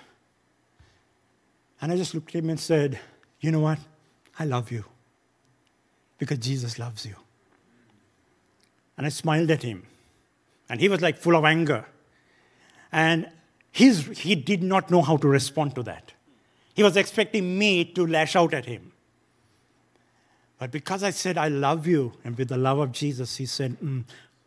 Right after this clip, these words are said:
okay." And he almost, like, he quickly exited. <laughs> See, that's what love does. It breaks those barriers. You know, do we fear the unknown?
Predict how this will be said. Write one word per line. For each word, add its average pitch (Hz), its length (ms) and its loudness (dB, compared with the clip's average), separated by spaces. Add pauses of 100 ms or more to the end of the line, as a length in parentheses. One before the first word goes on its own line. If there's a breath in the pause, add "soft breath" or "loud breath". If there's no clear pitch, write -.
(180)
okay." 165 400 4 (600 soft breath)
And 170 120 0
he 175 60 4
almost, 170 280 2
like, 160 120 4
he 156 100 4
quickly 160 340 2
exited. 123 600 0
<laughs> - 40 -20 (1900 loud breath)
See, 220 120 0
that's 233 220 2
what 240 120 4
love 208 240 2
does. 247 400 -4 (1400)
It 147 240 2
breaks 180 720 2 (280 soft breath)
those 165 300 4
barriers. 147 720 -2 (1700 soft breath)
You 190 100 6
know, 196 100 8
do 202 140 8
we 208 100 8
fear 208 280 6
the 196 120 6
unknown? 190 540 2